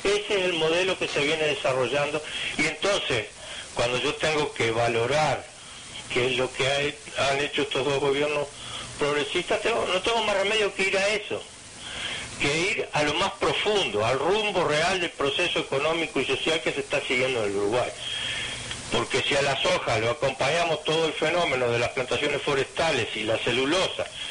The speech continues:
le acompañamos los proyectos de, de Aratirí, de megaminería, lo acompañamos, le acompañamos la idea del puerto de aguas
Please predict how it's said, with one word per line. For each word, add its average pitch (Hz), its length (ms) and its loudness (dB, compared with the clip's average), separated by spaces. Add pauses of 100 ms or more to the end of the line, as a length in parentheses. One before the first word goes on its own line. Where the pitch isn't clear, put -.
(140)
le - 60 2
acompañamos 147 600 0
los 151 120 2
proyectos 147 680 0
de, 123 360 2 (380)
de 123 140 2
Aratirí, 143 680 2
de 135 120 2
megaminería, 127 1160 0 (680)
lo 120 120 2
acompañamos, 151 840 2
le 143 80 2
acompañamos 156 580 2 (300)
la 135 280 0
idea 156 360 2
del 139 140 0
puerto 160 380 -2
de 147 80 4
aguas 147 200 2